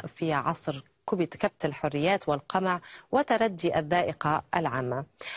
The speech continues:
عشرات التونسيين استعادوا أغاني الفنان المصري الراحل الشيخ إمام بمناسبة مرور ربع قرن على رحيله في حفل نظمه نادي أحباء الشيخ إمام في فضاء مسار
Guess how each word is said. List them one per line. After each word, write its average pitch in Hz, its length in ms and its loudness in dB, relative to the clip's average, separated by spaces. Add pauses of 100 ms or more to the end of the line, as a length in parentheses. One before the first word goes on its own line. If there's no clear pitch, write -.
(140)
عشرات 311 400 4
التونسيين 185 760 0
استعادوا 175 760 2
أغاني 156 280 2
الفنان 156 380 0
المصري 151 460 0
الراحل 147 500 0
الشيخ - 360 -2
إمام 190 400 2
بمناسبة 208 600 0
مرور 190 340 2
ربع 262 180 2
قرن 147 380 0
على 147 200 2
رحيله 185 520 0 (340)
في 277 120 2
حفل 233 540 0
نظمه 180 500 2
نادي 196 360 2
أحباء 156 380 0
الشيخ - 340 -2
إمام 165 300 0
في - 180 -4
فضاء 160 440 2
مسار 156 440 2